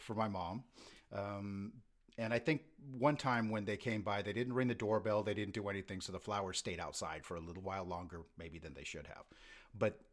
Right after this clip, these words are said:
she got her flowers for her birthday. <clears throat>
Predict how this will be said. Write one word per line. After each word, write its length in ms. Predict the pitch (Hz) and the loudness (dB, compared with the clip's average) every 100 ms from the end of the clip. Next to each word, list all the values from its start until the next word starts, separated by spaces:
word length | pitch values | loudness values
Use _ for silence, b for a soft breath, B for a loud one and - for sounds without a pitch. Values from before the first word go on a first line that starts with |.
| _ - _ | _ -20 _
she 220 | - 131 | 2 4
got 180 | 185 156 | 4 4
her 120 | 143 | 2
flowers 440 | - 127 117 117 110 | 4 8 8 6 2
for 160 | 110 | 0
her 100 | 101 | 0
birthday. 680 | 92 - 120 123 85 80 127 - b b b | -2 2 2 4 -2 -4 -6 -14 b b b
<clears throat> 80 | - | 4